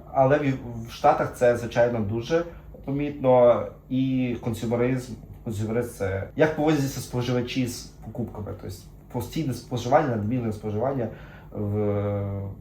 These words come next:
споживання, це купівлі різних товарів, різних. В Штатах на дуже високому рівні.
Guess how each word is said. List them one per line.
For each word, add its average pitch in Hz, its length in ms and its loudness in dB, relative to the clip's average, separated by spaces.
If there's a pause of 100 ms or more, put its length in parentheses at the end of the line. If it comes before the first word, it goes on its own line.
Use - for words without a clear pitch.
споживання, 110 460 0
це - 260 -8
купівлі 113 360 -2
різних 113 200 -4
товарів, 135 800 6
різних. 117 480 -6 (180)
В 120 200 0
Штатах 117 380 0
на 110 120 0 (200)
дуже 117 140 -2
високому 104 400 -6
рівні. 107 400 -6